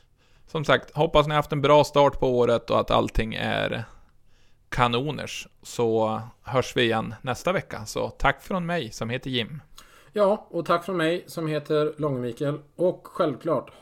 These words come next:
Speaker 2: har ni, eh, frågor, funderingar, önskemål, ni vill ha hjälp med lottoraden, vad fan som helst. Dra ett P M, eh, ett, eh, brev.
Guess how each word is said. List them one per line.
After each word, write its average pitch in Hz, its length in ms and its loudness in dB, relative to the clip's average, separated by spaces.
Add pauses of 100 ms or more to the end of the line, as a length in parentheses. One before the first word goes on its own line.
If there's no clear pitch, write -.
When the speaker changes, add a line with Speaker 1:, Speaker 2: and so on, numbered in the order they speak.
(120)
Speaker 2:
har 160 260 -2
ni, 151 400 0
eh, 139 200 0
frågor, 160 420 0
funderingar, 143 680 0
önskemål, 135 800 -2 (800)
ni 165 120 0
vill 147 140 4
ha 143 360 6
hjälp 139 240 4
med 139 140 2
lottoraden, 131 720 2 (160)
vad 143 160 0
fan 147 160 0
som 127 140 -4
helst. 135 380 -4 (380)
Dra 160 760 2
ett 143 380 -4
P 139 260 0
M, 131 280 -2 (120)
eh, 123 680 -6
ett, - 340 -8
eh, 123 480 -2
brev. 180 460 0